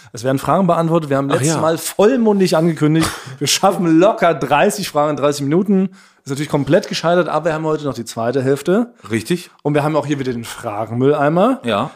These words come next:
Speaker 1: Der Fragenmülleimer ist so gut getarnt als echter Mülleimer, dass Frank gerade seinen stinkenden Burrito auf die Fragen geschmissen hat. Das heißt, <laughs> wenn wir jetzt die Fragen rausziehen, werden wir immer ein bisschen Kräutersoße an der Hand haben. Aber ist nicht schlimm. Was machen wir für euch, liebe Reheva?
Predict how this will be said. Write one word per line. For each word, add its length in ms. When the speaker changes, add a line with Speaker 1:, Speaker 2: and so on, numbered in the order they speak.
Speaker 1:
Der 100
Fragenmülleimer 1080
ist 160
so 200
gut 160
getarnt 420
als 120
echter 280
Mülleimer, 360
dass 160
Frank 320
gerade 240
seinen 140
stinkenden 480
Burrito 420
auf 240
die 100
Fragen 360
geschmissen 500
hat. 140
Das 100
heißt, 180
<laughs> 160
wenn 120
wir 120
jetzt 220
die 60
Fragen 320
rausziehen, 360
werden 120
wir 100
immer 140
ein 180
bisschen 240
Kräutersoße 560
an 100
der 100
Hand 160
haben. 240
Aber 160
ist 80
nicht 120
schlimm. 200
Was 160
machen 180
wir 100
für 100
euch, 140
liebe 220
Reheva? 480